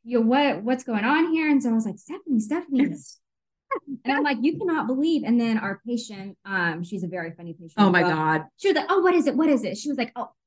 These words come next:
Speaker 1: and I was like, "Well, I don't know if you would care to, s-, you know, know about this," but I was telling Stephanie, she goes, "Oh," and the patient was like, "Let me see, let me see. I'll, I'll be the judge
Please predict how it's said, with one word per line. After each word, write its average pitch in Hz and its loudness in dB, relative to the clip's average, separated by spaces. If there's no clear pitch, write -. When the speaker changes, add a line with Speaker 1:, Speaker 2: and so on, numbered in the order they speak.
Speaker 1:
and 262 2
I 226 4
was 220 2
like, 214 -2
"Well, 247 -4
I 226 -14
don't 330 0
know 302 2
if 285 -8
you 247 0
would 208 -20
care 247 -2
to, 233 -14
s-, - -16
you 214 4
know, 180 2
know 190 0
about 175 -4
this," 214 -6
but 196 -12
I 175 -8
was 175 -12
telling 196 -4
Stephanie, 208 0
she 220 8
goes, 220 -2
"Oh," 262 6
and 233 4
the 208 2
patient 220 4
was 214 4
like, 220 -2
"Let 226 4
me 196 -2
see, 185 -10
let 226 2
me 202 0
see. 202 -8
I'll, 208 2
I'll 233 2
be 214 2
the 175 -10
judge 170 -20